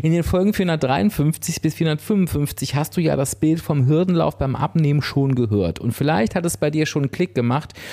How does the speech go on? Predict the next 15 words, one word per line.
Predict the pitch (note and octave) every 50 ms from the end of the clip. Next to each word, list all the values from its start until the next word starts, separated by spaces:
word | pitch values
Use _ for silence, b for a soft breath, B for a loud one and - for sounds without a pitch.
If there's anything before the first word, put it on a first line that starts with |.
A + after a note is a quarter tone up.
| B B B -
denn | A#2+ B2
genau | A#2+ A#2+ A#2+ B2+ C3 C#3+
dieses | C3+ B2 C3+ D3+ D3 C#3+ C3 -
Bild | - B2+ B2+ B2+ -
verändert | - - - - B2 B2 B2+ A#2+
gerade | - - A#2 A#2+ A#2
bei | - G#2+ A2
ganz | - - - - - G3 A3 - - -
vielen | - - F3 E3+ E3 D#3
Menschen | D#3+ D3+ C#3+ D#3 E3 - - B2
richtig | A2 A#2+ D3 D#3 - - - D#3+ D#3 - -
viel | - - C#3+ C#3 C3 F2
auf | F#2+ G#2+ -
ihrem | G2 A2+ G#2 G2+
Abnehmweg. | - A#2 - - G2 F#2 F2+ F#2+ F#2 F2+ F#2+ A2 - -